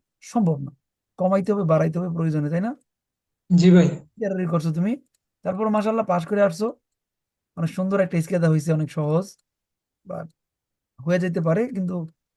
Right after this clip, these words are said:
Speaker 1: পাস করে আসছে, এটা হলো বড় কিছু ভাইয়া, কোনো সমস্যা নাই। আর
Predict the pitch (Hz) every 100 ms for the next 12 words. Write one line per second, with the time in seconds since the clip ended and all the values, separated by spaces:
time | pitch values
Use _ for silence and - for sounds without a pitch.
0 | _ _ 165 165 202 185 180 180 180 170
1 | 180 180 165 196 170 196 277 _ _ _
2 | _ _ _ _ _ 165 151 160 170 170
3 | 160 185 - _ _ _ _ _ _ _
4 | _ - 156 151